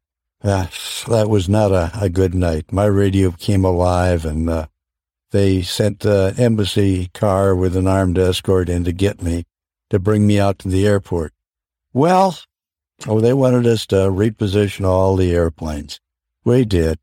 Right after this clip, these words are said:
just in case there was an inbound thing that would hit one of these things and light up the whole ramp.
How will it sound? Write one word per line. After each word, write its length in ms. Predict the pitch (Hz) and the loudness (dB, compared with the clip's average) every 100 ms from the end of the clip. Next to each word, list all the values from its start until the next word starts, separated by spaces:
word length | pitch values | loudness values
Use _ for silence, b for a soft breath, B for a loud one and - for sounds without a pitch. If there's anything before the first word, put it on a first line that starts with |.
| _ | _
just 320 | - 90 - | -4 -4 -2
in 60 | 101 | -4
case 360 | - 98 90 - | 0 0 0 0
there 80 | |
was 160 | 90 85 | -2 0
an 80 | 90 | 0
inbound 540 | 92 87 87 85 85 | 0 2 2 2 0
thing 220 | 87 85 | 0 0
that 80 | 87 | -2
would 260 | 90 82 - _ _ _ - | -4 -6 -10 _ _ _ -6
hit 220 | 156 - | -6 -2
one 200 | 104 90 | 0 0
of 60 | |
these 260 | 85 87 80 | 0 -2 -2
things 340 | 92 92 101 | 0 0 -2
and 140 | 92 87 | -2 0
light 240 | 90 92 | 0 2
up 160 | 90 - | 0 -2
the 120 | 92 | -4
whole 320 | 95 98 87 | 0 0 0
ramp. 380 | 87 110 98 80 | 2 2 0 -4